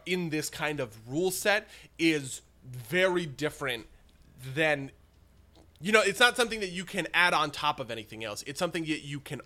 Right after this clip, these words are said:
on-, that you can only do in isolation, right?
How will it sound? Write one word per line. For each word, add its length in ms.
on-, 220
that 140
you 100
can 140
only 220
do 280
in 100
isolation, 840
right? 300